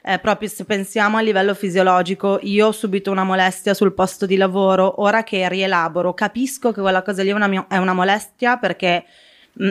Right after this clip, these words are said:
novanta volte su cento in realtà quell'atteggiamento è termi-, è talmente normalizzato, io sono talmente immersa in quella cultura tossica che per me è solo un martedì pomeriggio, non è il giorno in cui mi hanno molestata.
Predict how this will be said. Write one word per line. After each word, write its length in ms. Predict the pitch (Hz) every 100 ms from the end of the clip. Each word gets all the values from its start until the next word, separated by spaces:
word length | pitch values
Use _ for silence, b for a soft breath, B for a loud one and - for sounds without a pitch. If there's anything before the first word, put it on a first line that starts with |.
| 196
novanta 840 | 196 202 202 196 208 220 214 214
volte 380 | 214 214 220 226
su 160 | - 220
cento 400 | - 233 240 254
in 40 |
realtà 560 | 196 185 196 208 214 -
quell'atteggiamento 600 | 226 208 214 208 233 220
è 60 | 185
termi-, 340 | 180 185 190
è 120 | - 196
talmente 360 | 190 202 208
normalizzato, 840 | 262 202 175 170 160 180 151 156 180
io 120 | 190
sono 200 | 190 185
talmente 460 | 175 175 185 202 226
immersa 440 | 202 170 156 -
in 60 | 160
quella 180 | 175 175
cultura 340 | 180 180 180
tossica 460 | 180 165 - 180 185
che 100 | 190
per 160 | 196
me 200 | 190 202
è 20 | 208
solo 460 | - 190 196 196
un 120 | 208 202
martedì 420 | 185 175 190 190
pomeriggio, 640 | 202 185 180 202 165 180
non 140 | 175 185
è 60 |
il 100 | 202
giorno 240 | 175 175 165
in 60 |
cui 120 | 165 180
mi 100 | 170
hanno 140 | 170
molestata. 760 | 170 170 - - 156 180 160